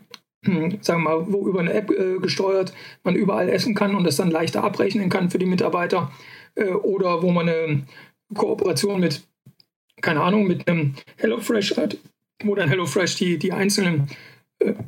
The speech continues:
Lieferungen bringt oder wo man vielleicht, äh, das gibt's ja auch in Startups, wo man, ähm, sich ein,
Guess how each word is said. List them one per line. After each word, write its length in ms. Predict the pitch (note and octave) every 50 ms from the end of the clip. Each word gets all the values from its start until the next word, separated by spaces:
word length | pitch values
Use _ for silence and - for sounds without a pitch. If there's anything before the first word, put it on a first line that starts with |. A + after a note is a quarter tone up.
| - - - - - -
Lieferungen 600 | - G3+ G#3 A#3+ A#3 A#3+ A3 G#3 G#3 G#3+ F#3+ F#3
bringt 340 | F#3 - G3+ F#3+ G3+ G3+ -
oder 260 | - G#3 F#3+ E3 D#3+
wo 80 | F3 F#3
man 180 | F#3 F3+ E3
vielleicht, 420 | C3+ - - D#3+ F3 D#3 C3+ - - - _ _ - - - - - _ _
äh, 120 | - F2+ -
das 220 | - - C3+ -
gibt's 180 | - - C3+ -
ja 80 | -
auch 180 | - - G3+ -
in 260 | - - G3+ G3 F3
Startups, 520 | - - G#3 G3+ F3+ F3+ F3+ C#3+ - - -
wo 120 | G3 F#3+
man, 360 | F3 E3+ D#3+ D#3+ D#3 C#3 C3+ - - - - - - _ _ - -
ähm, 420 | F3+ E3+ E3 E3 D#3+ D#3 D3+ D3
sich 340 | C3+ - - C3+ - - -
ein, 380 | F3+ F3 F3 D#3+ C#3 - -